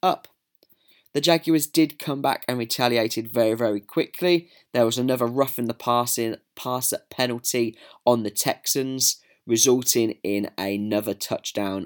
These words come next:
for the Jaguars. Trevor Lawrence, deep pass left to D J Chark for forty-one yards, and that did look like a very, very good touchdown, a very good play,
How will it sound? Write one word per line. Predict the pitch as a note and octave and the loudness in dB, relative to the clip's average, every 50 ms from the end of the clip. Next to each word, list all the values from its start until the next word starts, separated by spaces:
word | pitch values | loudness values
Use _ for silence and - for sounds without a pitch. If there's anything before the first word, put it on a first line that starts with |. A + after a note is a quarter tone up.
| - - | -10 -12
for | - - - D#3 D3 B2+ A2+ - - | -10 -4 0 2 4 4 2 0 -2
the | G#2 G2 | -6 -8
Jaguars. | - - G2 F#2+ F#2+ - - F#2+ F#2+ F2+ F2+ F#2+ - - - _ - _ _ _ | -4 -4 -4 -4 -6 -6 -6 -6 -4 -4 -4 -4 -4 -6 -6 _ -20 _ _ _
Trevor | - - D3+ C#3+ C3+ C3 | 0 2 2 4 4 4
Lawrence, | C3 B2+ B2 A#2+ A#2+ G#2 F2+ - | 4 6 6 6 4 0 -4 -6
deep | _ - C#3 B2+ - - | _ -2 -2 -2 -4 -2
pass | - A#2+ A2 G#2+ - - | 0 0 0 0 0 0
left | A2+ G#2+ G#2 G#2+ - - | 0 0 0 -2 -4 -6
to | - G2 | -10 -6
D | - - G#2+ G#2+ | -4 -2 -2 -2
J | G#2 G#2+ G2+ G2+ | 0 -2 -2 -2
Chark | G2+ - - G2+ F#2 F#2+ - - | -4 -4 -2 -2 0 -2 -2 -4
for | - - F#2+ | -10 -14 -12
forty-one | - - - G#2 G#2+ - - G2+ G2 - F#2 F2+ F2+ | -10 -8 -6 -6 -6 -6 -8 -8 -8 -8 -8 -8 -8
yards, | F#2 F2+ D#2+ D2+ D2+ C#2+ - - - - - - - - _ - | -8 -8 -8 -8 -8 -6 -6 -6 -6 -6 -10 -18 -20 -20 _ -12
and | - G2 G2+ G#2 | -10 -6 -4 -2
that | G#2+ G2 - - _ _ _ - | -2 -2 -4 -6 _ _ _ -6
did | A2+ G#2 F#2 - | -4 -4 -4 -4
look | G2 F#2+ - - - - _ _ _ - | -4 -4 -4 -6 -10 -20 _ _ _ -8
like | E2+ D#2+ - | -8 -8 -8
a | F2 | -10
very, | F2+ - - G#2 G2 G2 F#2 F2+ | -10 -4 -2 0 0 0 0 -4
very | F#2 - F#2 F2+ E2+ E2+ | -6 -6 -6 -6 -6 -8
good | F2 - F2 E2 | -8 -8 -10 -8
touchdown, | - - - - - - F#2+ F#2 F2+ F2 | -8 -8 -8 -8 -6 -6 -6 -6 -6 -8
a | F#2 | -8
very | F#2+ - G#2+ G#2 F#2+ | -4 -4 -2 -2 -4
good | F#2 - - E2+ - - | -4 -6 -10 -12 -12 -12
play, | - - G2+ F#2 F#2 F2 F2 F2 | -8 -4 -4 -2 -2 -4 -6 -8